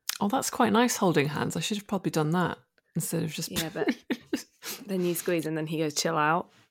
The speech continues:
Speaker 2: And you're like, "I'm not
Speaker 1: Yeah.
Speaker 2: fucking chilling out, you twat."
Speaker 1: Yeah. Oh
Speaker 2: I
Speaker 1: my
Speaker 2: mean,
Speaker 1: God, you can't say that to you, legs akimbo, desperate for a wee.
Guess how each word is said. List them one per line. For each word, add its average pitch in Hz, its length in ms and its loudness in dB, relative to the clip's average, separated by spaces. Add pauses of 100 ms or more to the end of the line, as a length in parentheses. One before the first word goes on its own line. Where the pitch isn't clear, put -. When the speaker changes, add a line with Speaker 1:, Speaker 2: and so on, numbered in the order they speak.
Speaker 2:
And 165 120 -10
you're 165 120 -4
like, 156 160 -4
"I'm 165 80 -2
not 175 140 -2
Speaker 1:
Yeah. 151 340 4
Speaker 2:
fucking 156 160 0
chilling 160 300 -4
out, 147 260 -6
you - 180 -8
twat." 170 640 -8 (500)
Speaker 1:
Yeah. 214 600 2
Oh 196 60 4
Speaker 2:
I 220 40 4
Speaker 1:
my 226 120 6
Speaker 2:
mean, 165 40 0
Speaker 1:
God, 185 160 2
you 175 60 -2
can't 277 240 -4
say 233 160 0
that 208 240 -4
to 196 120 -4
you, 151 280 0 (260)
legs 165 240 2
akimbo, 156 400 0
desperate - 380 -4
for 165 80 -2
a 151 80 4
wee. 139 340 0